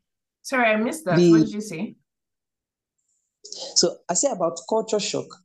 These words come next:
Speaker 2: There
Speaker 1: Yeah.
Speaker 2: wasn't anyone that was, that was,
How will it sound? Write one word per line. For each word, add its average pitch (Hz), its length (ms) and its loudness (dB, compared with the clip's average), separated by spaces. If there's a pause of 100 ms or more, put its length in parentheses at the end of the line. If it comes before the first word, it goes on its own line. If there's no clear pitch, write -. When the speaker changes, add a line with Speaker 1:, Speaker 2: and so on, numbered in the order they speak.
(720)
Speaker 2:
There 170 100 0
Speaker 1:
Yeah. 208 160 0
Speaker 2:
wasn't 240 320 -4 (180)
anyone 180 360 0
that 143 100 -8
was, 135 440 -14
that 135 120 0
was, - 460 -2